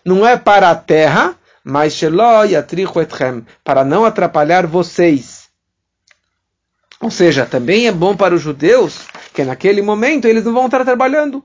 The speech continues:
Durante o dia as pessoas trabalham, de noite as pessoas não trabalham no campo. Então, por isso, a chuva não vai vir atrapalhá-los no, durante o seu trabalho.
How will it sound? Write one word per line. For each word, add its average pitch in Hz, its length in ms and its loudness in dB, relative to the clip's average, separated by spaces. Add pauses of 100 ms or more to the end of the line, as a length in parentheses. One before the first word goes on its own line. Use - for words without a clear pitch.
Durante 214 360 2
o 202 40 -4
dia 202 240 0
as 175 80 -4
pessoas 165 300 -4
trabalham, 208 420 0
de 175 140 -4
noite 180 240 0
as 165 60 -6
pessoas 156 320 -6
não 147 80 -8
trabalham 151 340 0
no 202 160 -6
campo. 254 420 -2 (300)
Então, 202 260 0
por 214 200 0
isso, 277 320 -2
a 208 120 2
chuva 240 380 -2
não 214 140 -2
vai 220 240 2
vir 214 180 -4
atrapalhá-los 190 840 0 (260)
no, 165 160 -2
durante 175 560 0
o 156 140 -2
seu 165 580 0
trabalho. 120 480 -4